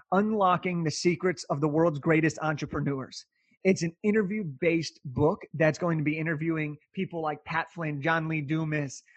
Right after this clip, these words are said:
all, all types of incredible entrepreneurs who, um, have played a big role,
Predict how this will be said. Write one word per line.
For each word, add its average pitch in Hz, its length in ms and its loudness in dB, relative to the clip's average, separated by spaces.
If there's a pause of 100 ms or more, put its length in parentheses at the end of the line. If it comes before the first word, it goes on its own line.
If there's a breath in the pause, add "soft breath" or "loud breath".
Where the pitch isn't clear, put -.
(840 soft breath)
all, 185 320 2
all 185 160 2
types 185 400 -4
of 160 100 -8
incredible 170 580 -2
entrepreneurs 160 880 0 (320 soft breath)
who, 175 540 8 (280)
um, 170 200 2
have 160 220 2
played 196 200 2
a 156 40 0
big 165 260 4 (100)
role, 180 340 2